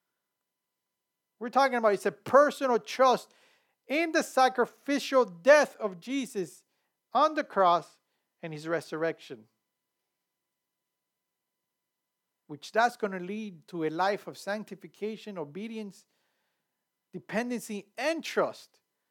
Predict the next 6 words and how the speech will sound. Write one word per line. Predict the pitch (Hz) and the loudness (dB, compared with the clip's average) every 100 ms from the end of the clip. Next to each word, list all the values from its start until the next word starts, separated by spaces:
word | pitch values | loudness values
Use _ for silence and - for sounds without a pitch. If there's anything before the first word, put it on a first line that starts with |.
| _ _ _ _ _ _ _ _ _ _ _ _ _ _ _ _ _ - | _ _ _ _ _ _ _ _ _ _ _ _ _ _ _ _ _ -16
This | 220 | -8
is | 277 240 | -6 0
a | 247 | 0
belief | 185 208 220 311 320 - _ _ _ | 2 0 2 4 2 0 _ _ _
that | 202 196 | -2 -2
changes | - 262 277 226 254 214 | -2 -2 -2 -4 -8 -8